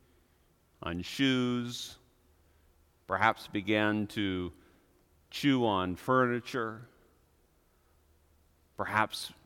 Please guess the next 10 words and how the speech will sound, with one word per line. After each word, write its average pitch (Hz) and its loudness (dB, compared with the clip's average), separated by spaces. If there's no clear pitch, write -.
began 101 0
to 101 -8
grow 113 4
and 85 -4
lose 117 0
some 113 0
of 104 2
that 92 4
puppy 131 2
appeal. 120 -2